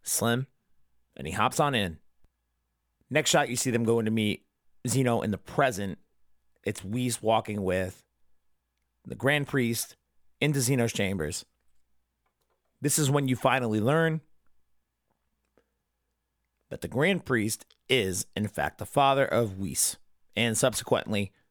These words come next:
the other angels. Very interesting little thing to just kinda slide in there. Does it play a big role in the end? Not fucking really, but I thought it was cool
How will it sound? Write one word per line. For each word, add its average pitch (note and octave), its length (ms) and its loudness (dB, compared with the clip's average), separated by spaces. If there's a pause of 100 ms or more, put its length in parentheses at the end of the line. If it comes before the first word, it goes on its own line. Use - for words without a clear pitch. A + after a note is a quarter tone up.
(260)
the A2 160 0
other F#2 260 0
angels. - 520 -10 (2250)
Very E3 300 2
interesting B2 600 0
little A2 180 2
thing G#2+ 300 -2
to F#2+ 100 -8
just F#2 180 -4
kinda - 260 -6
slide F#2+ 720 0
in E2+ 140 -6
there. - 260 -16 (2250)
Does G#2+ 140 -8
it F#2+ 80 -8
play C#3+ 160 2
a D3+ 60 2
big D#3 180 2
role G3 220 4
in G#3 60 2
the G#3+ 120 4
end? G#3+ 300 2 (1000)
Not G2 140 -2
fucking C3+ 220 0
really, E3+ 320 2 (120)
but F3 360 2 (580)
I B2 60 4
thought G#2+ 200 2
it G2 60 -2
was F#2 100 -4
cool F2+ 320 -2